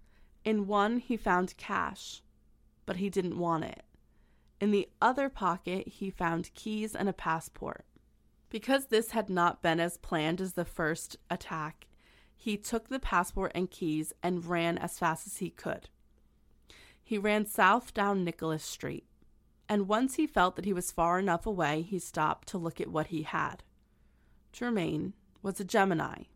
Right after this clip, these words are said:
Again, he took this as a sign that he was doing the right thing, that God was on his side. Now he had two victims under his belt,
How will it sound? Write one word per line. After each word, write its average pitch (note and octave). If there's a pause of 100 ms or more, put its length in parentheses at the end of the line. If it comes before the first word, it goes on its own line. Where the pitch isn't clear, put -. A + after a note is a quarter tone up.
(800)
Again, F#3+
he G#3
took F#3+
this F#3
as F3+
a E3+
sign G3+
that E3
he F#3
was E3
doing E3
the E3
right D3+
thing, - (600)
that E3
God E3+
was E3
on D#3
his D#3
side. - (360)
Now G3+
he B3+
had A#3
two C4+
victims F#3
under D#3
his D#3+
belt, C3+